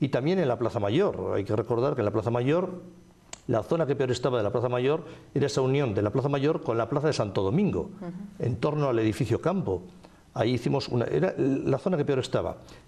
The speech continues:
Speaker 1: Cambiamos ese clínker por, por lo que fue el, el granito, por un granito rojo, y no ha vuelto a generar un solo problema. Es completamente estable, está funcionando realmente bien. Bueno, pues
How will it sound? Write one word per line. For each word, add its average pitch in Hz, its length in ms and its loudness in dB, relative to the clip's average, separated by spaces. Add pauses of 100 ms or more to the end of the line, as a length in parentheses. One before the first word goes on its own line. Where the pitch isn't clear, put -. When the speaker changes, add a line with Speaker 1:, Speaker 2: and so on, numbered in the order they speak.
Speaker 1:
Cambiamos 127 560 0
ese 131 220 0
clínker 120 480 0
por, 101 400 0
por 98 180 -2
lo 98 80 0
que 107 100 -2
fue 120 200 0
el, 104 600 0
el 101 140 -2
granito, 104 380 0
por 104 100 0
un 104 80 0
granito 104 300 2
rojo, 120 380 -2 (300)
y 139 120 2
no 160 120 4
ha - 20 2
vuelto 160 260 2
a - 20 -8
generar 135 380 0
un 127 80 -4
solo 123 260 0
problema. 127 420 0 (160)
Es - 120 -2
completamente 139 560 0
estable, 147 600 0 (300)
está 135 200 0
funcionando 127 440 0
realmente 107 400 0
bien. 92 140 -4
Bueno, - 180 -2
pues - 260 -8